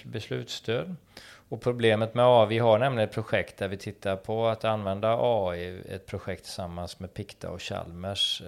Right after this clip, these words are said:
Gör det i samband med sepsis för att se om vi kan hitta A I-algoritmer som hjälper ambulanssjuksköterskan och, och misstänka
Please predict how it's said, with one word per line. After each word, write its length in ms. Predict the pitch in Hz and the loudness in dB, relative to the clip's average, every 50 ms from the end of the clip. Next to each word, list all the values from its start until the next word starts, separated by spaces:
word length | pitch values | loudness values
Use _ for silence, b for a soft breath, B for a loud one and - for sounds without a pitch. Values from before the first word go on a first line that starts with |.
| 98 87 95 | -14 -12 -6
Gör 320 | 120 117 107 104 104 104 | -4 0 0 2 2 2
det 140 | 104 104 98 | 2 2 2
i 100 | 98 92 | 2 0
samband 440 | - - 117 110 98 92 90 90 92 | 0 -2 -2 -2 -2 -4 -6 -6 -6
med 100 | 90 - | -6 -4
sepsis 640 | - 117 95 - - - - - 147 151 - - | -4 -4 -4 -4 -8 -10 -8 -6 -6 -6 -6 -6
för 140 | - - 107 | -6 -4 -4
att 80 | 101 98 | -4 -4
se 180 | - 104 98 | -4 -4 -4
om 120 | 95 95 95 | -4 -4 -6
vi 60 | 95 | -6
kan 160 | - - 92 | -8 -8 -8
hitta 360 | 95 95 - - - 101 95 B B B B B B B B B B B B B B B - | -10 -10 -10 -6 -6 -6 -6 B B B B B B B B B B B B B B B 0
A 300 | - 113 110 104 95 90 | 4 6 6 6 6 4
I-algoritmer 880 | 90 87 90 92 90 92 98 95 95 87 - - - 98 95 95 95 | 2 0 -2 -2 -2 -2 -2 -2 -2 -4 -6 -10 -10 -4 -2 -2 -2
som 400 | 90 - - 104 98 95 95 95 - | -2 -2 -2 -2 -2 -2 -4 -6 -10
hjälper 500 | 107 101 104 101 95 87 - _ - 101 | -6 -2 0 0 0 -2 -4 _ -4 -4
ambulanssjuksköterskan 1040 | 95 98 98 101 101 98 - - 101 92 - - 98 92 - - - - 98 92 92 | -2 0 0 0 0 0 -2 -6 -8 -10 -8 -8 -8 -6 -6 -8 -8 -6 -6 -4 -4
och, 400 | 92 92 95 - - 104 98 92 | -4 -4 -6 -6 -8 -8 -8 -8
och 300 | 92 - _ - - - | -8 -10 _ -18 -16 -12
misstänka 880 | 123 110 107 101 - - - 98 87 85 82 - - 95 90 90 90 | -8 -8 -8 -8 -8 -10 -10 -10 -10 -10 -12 -14 -10 -8 -6 -6 -6